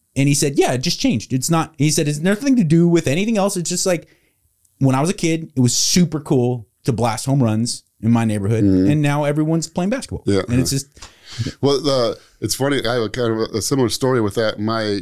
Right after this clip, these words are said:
Speaker 2: daughter played travel soccer, and
Speaker 1: Mm-hmm.
Speaker 2: some of the parents would get so into it, you know. And the kids, the kids don't even know, they didn't even know, like, who the top soccer players were. They, they weren't fans of the sport, you know.
Speaker 1: Just
Speaker 2: They
Speaker 1: having fun.
Speaker 2: Well, uh, we, uh, like, so,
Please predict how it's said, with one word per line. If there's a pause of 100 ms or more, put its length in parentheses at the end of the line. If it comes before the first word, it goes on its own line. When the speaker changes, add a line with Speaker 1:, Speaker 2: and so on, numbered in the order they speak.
Speaker 2:
daughter
played
travel
soccer,
and
Speaker 1:
Mm-hmm.
Speaker 2:
some
of
the
parents
would
get
so (520)
into
it,
you
know.
And
the
kids,
the
kids
don't
even
know,
they
didn't
even
know,
like,
who (160)
the
top
soccer
players
were.
They, (600)
they
weren't
fans
of
the
sport,
you
know.
Speaker 1:
Just
Speaker 2:
They
Speaker 1:
having
fun. (720)
Speaker 2:
Well,
uh,
we,
uh, (460)
like,
so,